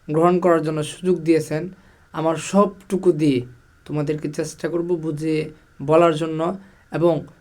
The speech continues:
তোমাদেরকে সুন-, তোমাদের সামনে সুন্দরভাবে উপস্থাপন করার জন্য। তো চলো, আজকে আমরা কথা না বাড়িয়ে আমরা আমাদের এই চোদ্দ নং সবকের মধ্যে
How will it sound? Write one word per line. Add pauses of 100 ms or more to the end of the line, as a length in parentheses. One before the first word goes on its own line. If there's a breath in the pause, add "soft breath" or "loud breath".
(100)
তোমাদেরকে
সুন-,
তোমাদের
সামনে
সুন্দরভাবে
উপস্থাপন
করার
জন্য। (640 soft breath)
তো
চলো,
আজকে
আমরা
কথা
না
বাড়িয়ে
আমরা (1200 soft breath)
আমাদের
এই
চোদ্দ
নং (100)
সবকের
মধ্যে